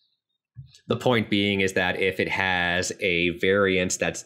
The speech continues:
different from one, it would be the same as just scaling alpha naught and alpha one. So we'd have some parameters that would be fighting with each other. Um, so in this case, we just standardize it and say that the white noise has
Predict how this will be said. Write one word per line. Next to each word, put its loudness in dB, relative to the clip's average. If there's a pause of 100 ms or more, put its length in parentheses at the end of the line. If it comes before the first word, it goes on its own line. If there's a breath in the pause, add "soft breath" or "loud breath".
(120)
different 0
from -2
one, 2
it 0
would 0
be 0
the 0
same 0
as 0
just -4
scaling 0
alpha -2
naught -2
and -4
alpha -4
one. 0 (340 loud breath)
So 0 (720 loud breath)
we'd 0
have 2
some -2
parameters 0
that 0
would -2
be -2
fighting -2
with -2
each -2
other. -2 (260 loud breath)
Um, -2
so 0
in 0
this 0
case, -2
we -2
just -2
standardize -2
it 0
and -4
say -2
that -4
the 0
white -2
noise 0
has -4